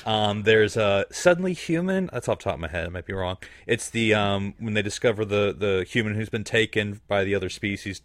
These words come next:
Trellians. I could be getting that wrong, Talarians. Um, and they're like, "Oh, well, we found your relative is a grandmother, and she's Admiral whoever. Um, she seems like a very nice lady."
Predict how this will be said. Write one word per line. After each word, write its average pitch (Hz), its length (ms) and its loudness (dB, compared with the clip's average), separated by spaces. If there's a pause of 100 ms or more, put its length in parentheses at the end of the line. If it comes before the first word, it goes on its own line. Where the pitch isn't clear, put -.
Trellians. 110 460 -4
I 98 60 0
could 90 160 -8
be 82 40 -10
getting 80 200 -8
that - 100 -10
wrong, 87 180 -10
Talarians. 101 480 -10 (380)
Um, 110 400 2
and 107 120 0
they're 107 80 2
like, 104 180 0
"Oh, 143 180 4
well, 117 180 6
we 113 120 0
found 123 340 2
your 113 120 2
relative 117 480 4
is 110 120 -6
a - 20 -6
grandmother, 107 540 0
and 107 80 -6
she's 110 180 -6
Admiral 104 460 -2
whoever. 104 500 -2 (460)
Um, 95 240 -4
she 101 140 -10
seems 92 200 -8
like 90 120 -6
a 98 40 -6
very 95 160 0
nice 90 240 -4
lady." 87 240 -2